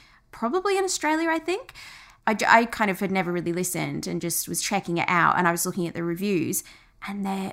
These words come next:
the latest reviews are, like, ninety percent or ninety-five percent are all one star, and they're all, there's some of it complaining about the, the content, kind of the, um, the host a little bit, but so much of it is saying, "Sort your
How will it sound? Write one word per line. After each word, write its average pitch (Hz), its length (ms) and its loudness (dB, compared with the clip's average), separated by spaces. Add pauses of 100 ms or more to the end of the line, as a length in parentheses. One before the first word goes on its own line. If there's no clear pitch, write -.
(160)
the 208 140 0
latest 202 400 2
reviews 185 480 0
are, 175 80 -4
like, 170 420 -4 (380)
ninety 180 480 0
percent 185 640 0
or 180 100 -4
ninety-five 175 380 -2
percent 175 240 -2
are - 140 -6
all 175 160 -2
one 175 260 0
star, 175 560 4 (240)
and 185 160 4
they're 180 180 4
all, 185 460 6
there's 202 160 6
some 233 240 8
of 294 100 2
it 349 140 0
complaining 190 460 0
about 175 320 0
the, 170 340 -2
the 175 140 -4 (240)
content, 277 440 2
kind 196 140 4
of 180 100 0 (120)
the, 170 240 2
um, 170 260 0
the 175 80 0
host 196 300 0
a - 20 0
little 262 160 0
bit, 320 240 0
but - 140 -4
so 220 160 2
much 311 220 4
of 262 60 -2
it 247 120 2
is - 80 4
saying, 180 320 4 (680)
"Sort - 460 0
your 254 160 0